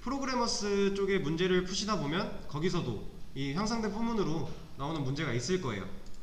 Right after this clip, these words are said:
뭐, 그것도 푸시다 보면 요런 거 이제 배우긴 했으니까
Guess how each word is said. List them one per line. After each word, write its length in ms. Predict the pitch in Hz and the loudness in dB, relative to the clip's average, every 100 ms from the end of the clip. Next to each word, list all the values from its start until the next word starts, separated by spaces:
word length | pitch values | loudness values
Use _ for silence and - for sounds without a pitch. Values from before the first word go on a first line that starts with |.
| - - - | -6 -8 -8
뭐, 100 | 165 | -6
그것도 360 | 170 190 190 190 | 0 0 0 -2
푸시다 300 | - - 226 | -2 -2 0
보면 260 | 170 185 170 | 2 2 2
요런 240 | 156 190 | 2 2
거 120 | 185 | 2
이제 320 | - - - - | 2 0 0 4
배우긴 320 | 208 214 202 | 4 4 2
했으니까 720 | 220 226 190 156 131 - | 2 2 0 0 -2 -4